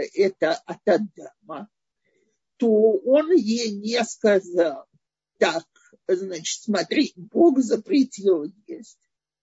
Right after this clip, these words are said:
А я рекомендую даже не приближаться к этому». Э,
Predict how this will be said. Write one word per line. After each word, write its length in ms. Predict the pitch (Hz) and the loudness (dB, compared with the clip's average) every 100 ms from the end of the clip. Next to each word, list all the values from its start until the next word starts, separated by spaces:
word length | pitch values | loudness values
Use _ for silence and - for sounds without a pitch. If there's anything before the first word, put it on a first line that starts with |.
| _ _ _ _ _ _ _ _ _ _ _ _ 208 | _ _ _ _ _ _ _ _ _ _ _ _ -6
А 100 | 233 | -2
я 320 | 262 330 - 349 | 4 4 4 0
рекомендую 1160 | 262 202 - 247 240 254 226 359 403 302 226 190 | -4 0 -2 -2 -12 -10 2 6 6 6 2 -2
даже 340 | 165 277 294 311 | 2 4 4 0
не 200 | 226 220 | -2 -12
приближаться 1200 | - 285 202 220 269 294 302 - - - - - _ | -6 -6 -4 -6 -4 -2 -2 -2 -6 -14 -20 -20 _
к 100 | - | -20
этому». 480 | _ _ _ _ _ _ _ _ _ _ _ _ _ _ _ _ _ _ _ _ _ 214 | _ _ _ _ _ _ _ _ _ _ _ _ _ _ _ _ _ _ _ _ _ 4
Э, 300 | 214 196 | 6 4